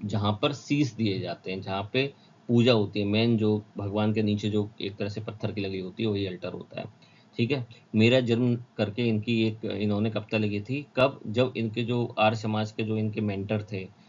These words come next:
स्वामी परमानंद जी, उनका जब death हुआ था। उसके बाद मैनपुरी की प्रतिज्ञा इन्होंने क्या कहते लिखी थी। ठीक है, जब मैनपुरी conspiracy case में क्या कहते इनको पकड़ा गया था। ठीक है, मन की लहर इनकी collection of poem है, वो भी print हुई थी।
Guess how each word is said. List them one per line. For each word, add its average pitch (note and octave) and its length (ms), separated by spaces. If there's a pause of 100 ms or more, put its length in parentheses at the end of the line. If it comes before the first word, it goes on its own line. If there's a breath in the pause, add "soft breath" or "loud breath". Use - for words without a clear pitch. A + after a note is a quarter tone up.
(180 soft breath)
स्वामी G#2+ 220
परमानंद G2 520
जी, G2+ 80
उनका G#2 340
जब C3+ 240
death F#2+ 160 (100)
हुआ F2+ 160
था। G#2 300 (1160)
उसके A2 180
बाद A#2+ 100
मैनपुरी G#2+ 400
की A2+ 80
प्रतिज्ञा G#2+ 460
इन्होंने G#2+ 320
क्या G2+ 240
कहते G2 280
लिखी G#2 260
थी। A2 240 (500)
ठीक A2+ 140
है, A2+ 140
जब G#2+ 120
मैनपुरी G#2 360
conspiracy G#2 560
case G2+ 240
में G2+ 240 (180)
क्या G2 100
कहते F#2+ 340
इनको G2+ 300
पकड़ा G2 320
गया G2 180
था। G#2 260 (460 soft breath)
ठीक A#2+ 120
है, B2+ 140 (140)
मन A2 220
की A2+ 160
लहर A2 240
इनकी A2 240
collection G#2+ 380
of G#2+ 80 (160)
poem G#2 240
है, G#2 240
वो G#2 180
भी G#2 100
print G2+ 220
हुई G2+ 160
थी। G#2 260